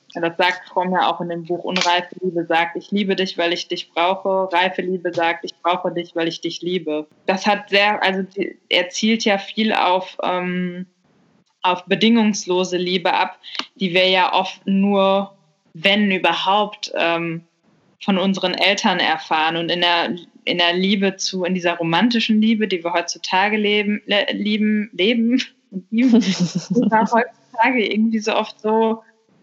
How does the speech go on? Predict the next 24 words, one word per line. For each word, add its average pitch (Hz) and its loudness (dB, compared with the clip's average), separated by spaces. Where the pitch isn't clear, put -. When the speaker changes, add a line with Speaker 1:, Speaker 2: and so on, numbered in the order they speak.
Speaker 1:
„Ja, 220 4
wenn 226 4
er 233 2
mir 269 4
das 240 0
aber 226 4
jetzt 220 0
nicht 233 2
im 202 0
Gegenzug 240 2
gibt - -4
zu - -6
dem, 202 2
was 202 -2
ich 240 -2
jetzt 214 0
schon 202 0
investiert 196 0
habe 180 2
an 185 -2
Zeit, 202 0
an 180 0
Zuneigung, 202 0
an, 180 -4